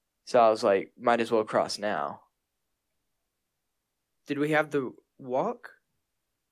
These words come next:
Speaker 1: It was, like, the hand blinking with, like, thirteen seconds left on the timer. I was like, "We can make it."
Speaker 2: That, no, that, that means stop for the walking people.
Speaker 1: No, it means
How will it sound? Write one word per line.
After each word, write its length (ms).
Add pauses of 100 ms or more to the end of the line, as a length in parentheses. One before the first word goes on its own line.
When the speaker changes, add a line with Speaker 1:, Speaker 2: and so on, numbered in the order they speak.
(360)
Speaker 1:
It 120
was, 220
like, 280
the 180
hand 540
blinking 800
with, 280
like, 300 (340)
thirteen 340
seconds 420
left 200
on 120
the 60
timer. 480 (280)
I 60
was 80
like, 180
"We 100
can 160
make 220
it." 160 (1600)
Speaker 2:
That, 320
no, 300 (180)
that, 260 (100)
that 160
means 280
stop 500
for 120
the 120
walking 520
people. 360 (1300)
Speaker 1:
No, 300
it 140
means 500